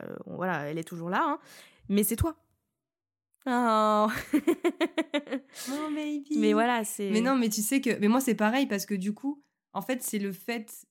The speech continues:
Speaker 2: et de toute façon, moi, il y a plein de personnes dans mon entourage qui me l'ont dit, qui m'ont dit, « Putain, Johanna, depuis que tu bosses avec Justine, genre,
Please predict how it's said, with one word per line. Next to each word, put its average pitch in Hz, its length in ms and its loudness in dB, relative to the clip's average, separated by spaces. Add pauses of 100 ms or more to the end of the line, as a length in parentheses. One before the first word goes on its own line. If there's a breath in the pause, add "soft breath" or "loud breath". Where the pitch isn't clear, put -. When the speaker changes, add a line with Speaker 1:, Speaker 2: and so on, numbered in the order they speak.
Speaker 2:
et 190 60 -8
de 175 40 -8
toute - 20 -8
façon, 240 320 -2
moi, 208 140 0
il 202 40 2
y - 40 0
a 170 60 -2
plein 226 300 -6
de 220 60 -2
personnes 214 220 -4
dans 196 60 0
mon 180 140 -2
entourage 185 320 -4
qui - 140 -12
me 170 60 -4
l'ont 165 120 -2
dit, 185 200 -4
qui 208 100 -8
m'ont 170 140 -2
dit, « 165 140 -4
Putain, 196 240 -6
Johanna, 180 280 -4
depuis 175 280 -10
que - 60 -20
tu - 80 -16
bosses 196 220 -8
avec 175 220 -6
Justine, 170 360 -4
genre, 170 280 -6